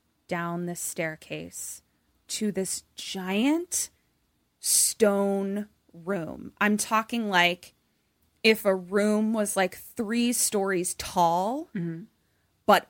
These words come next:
Speaker 1: underground,
Speaker 2: Mm-hmm.
Speaker 1: and the st-, walls are just white stone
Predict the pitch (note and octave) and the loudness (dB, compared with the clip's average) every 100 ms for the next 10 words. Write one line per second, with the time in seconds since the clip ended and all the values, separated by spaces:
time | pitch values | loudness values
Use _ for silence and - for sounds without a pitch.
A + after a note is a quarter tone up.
0 | - A3 A#3 A#3 A3 F#3+ G3+ F3 C#3+ D#3+ | 2 4 4 4 0 2 4 4 2 0
1 | A#3 C4+ - _ - F3+ E3+ E3 _ - | 0 0 -4 _ -12 -10 -10 -12 _ 4
2 | G#3+ A3 F#3+ - - - - _ _ - | 4 4 2 2 2 0 -2 _ _ -4
3 | - F3+ F#3 G#3 F#3+ G3+ A#3 A#3+ A3+ G#3 | -4 -4 2 4 6 4 4 2 2 2
4 | G3 F#3+ F3+ G3 G3 - - - - - | -2 -4 2 4 4 0 -12 -12 -4 0
5 | A3 F3 F3 F#3+ C4+ | 2 2 0 0 0